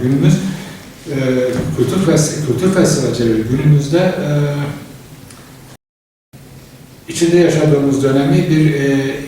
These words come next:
eleştiri ve çözümleme dönemi olarak, e, açıklarlar. Dolayısıyla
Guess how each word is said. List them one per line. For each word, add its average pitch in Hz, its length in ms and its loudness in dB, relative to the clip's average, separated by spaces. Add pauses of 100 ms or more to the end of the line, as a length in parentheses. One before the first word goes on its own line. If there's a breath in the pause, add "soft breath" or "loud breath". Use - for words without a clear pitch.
(340)
eleştiri 151 440 0
ve 156 100 0
çözümleme 147 640 0
dönemi 110 480 0
olarak, 101 180 -8
e, - 460 -14
açıklarlar. 104 560 -10 (440 loud breath)
Dolayısıyla 156 460 0